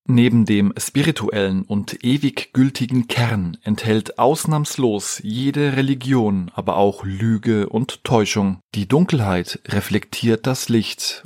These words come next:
und beansprucht dabei, für sich selbst das Licht zu sein,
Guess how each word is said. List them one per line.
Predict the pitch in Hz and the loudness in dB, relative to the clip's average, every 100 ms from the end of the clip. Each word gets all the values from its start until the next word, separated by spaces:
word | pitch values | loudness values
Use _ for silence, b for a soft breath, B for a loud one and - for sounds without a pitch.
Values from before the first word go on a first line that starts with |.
| - | -10
und | 90 | -6
beansprucht | 104 95 104 - 107 104 - | -2 0 0 0 -4 -4 -2
dabei, | 104 104 101 95 | 0 2 0 0
für | - | -4
sich | 90 90 | -8 -8
selbst | - 113 98 - - - | 2 2 2 -6 -8 -8
das | 92 | -4
Licht | 104 101 - | -2 -4 -4
zu | 101 | -4
sein, | 104 104 98 | 0 4 4